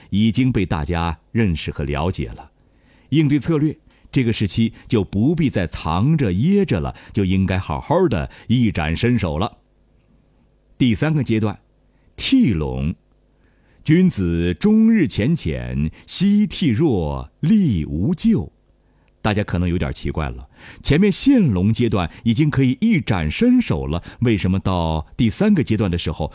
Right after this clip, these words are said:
反而要警惕了呢？因为替龙阶段呢，比较特殊，它处于一个临界点，要从一个阶过渡到一个更高的阶段，就好比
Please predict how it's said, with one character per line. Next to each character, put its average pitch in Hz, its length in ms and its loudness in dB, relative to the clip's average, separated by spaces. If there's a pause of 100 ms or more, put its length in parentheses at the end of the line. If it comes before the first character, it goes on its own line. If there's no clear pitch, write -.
反 - 160 -4
而 90 200 0
要 107 180 0
警 73 420 -4
惕 - 280 0
了 135 80 2
呢？ 123 220 0 (880)
因 104 160 2
为 85 180 0 (220)
替 202 320 2
龙 85 200 0
阶 90 140 -2
段 78 180 -2
呢， 64 220 -6
比 85 100 -4
较 71 140 -4
特 80 300 -6
殊， 101 280 -4 (220)
它 104 140 -2
处 - 260 -6
于 73 100 -2
一 76 120 -2
个 85 240 -2
临 101 260 2
界 170 180 0
点， 64 320 -6 (380)
要 147 220 2
从 117 200 0
一 123 140 2
个 156 140 0
阶 180 340 2 (280)
过 170 220 2
渡 110 120 -2
到 92 120 0
一 82 180 0
个 117 120 -2
更 139 460 2
高 90 180 -2
的 76 80 -4
阶 69 220 -4
段， 67 200 -8 (300)
就 131 140 0
好 110 180 -2
比 71 380 -4